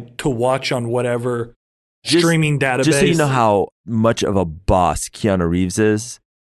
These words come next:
Speaker 2: Keanu Reeves on this movie took, like, a big old pay cut so that they could get, although Keanu Reeves was incredible in it, Al Pacino just, as the devil, really did a hell of a job. But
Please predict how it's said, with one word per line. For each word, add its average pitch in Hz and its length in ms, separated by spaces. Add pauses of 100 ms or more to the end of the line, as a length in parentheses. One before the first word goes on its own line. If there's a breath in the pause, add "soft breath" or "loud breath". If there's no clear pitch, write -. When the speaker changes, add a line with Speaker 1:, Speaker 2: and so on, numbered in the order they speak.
Speaker 2:
Keanu 135 340
Reeves 113 340 (120)
on 98 320
this 107 340
movie 90 600 (340)
took, 107 260
like, 95 140
a 90 60
big 101 340
old 90 240
pay 98 220
cut 82 460 (220)
so 117 420
that 95 240
they 101 100
could 87 360
get, 90 760 (360)
although 135 260
Keanu 139 360
Reeves 110 260
was 90 120
incredible 90 760
in 82 120
it, - 300 (300)
Al 104 140
Pacino 92 520
just, 80 360 (260)
as 87 500
the 87 140
devil, 76 640 (320)
really 82 760
did 80 440
a 71 80
hell 90 260
of 78 80
a 78 60
job. 78 460
But 98 220